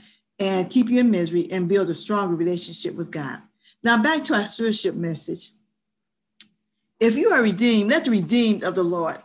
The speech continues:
say so. If you've been redeemed, let your good works proclaim it.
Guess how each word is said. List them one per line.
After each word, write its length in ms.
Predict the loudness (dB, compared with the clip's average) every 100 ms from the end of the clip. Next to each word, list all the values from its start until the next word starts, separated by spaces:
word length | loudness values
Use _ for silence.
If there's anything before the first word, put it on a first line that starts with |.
| -16
say 480 | -10 -4 0 2
so. 400 | 0 -2 -6 -8 -12 _ _ _ _ _ _ 0
If 160 | 4
you've 180 | 4 4
been 160 | 4 4
redeemed, 640 | 4 4 4 2 0 -6
let 360 | -4 0 0 2
your 320 | 2 2 0
good 400 | -4 -2 -2 -2
works 240 | -4 -4
proclaim 500 | -6 -8 -6 -6 -6
it. 120 | -10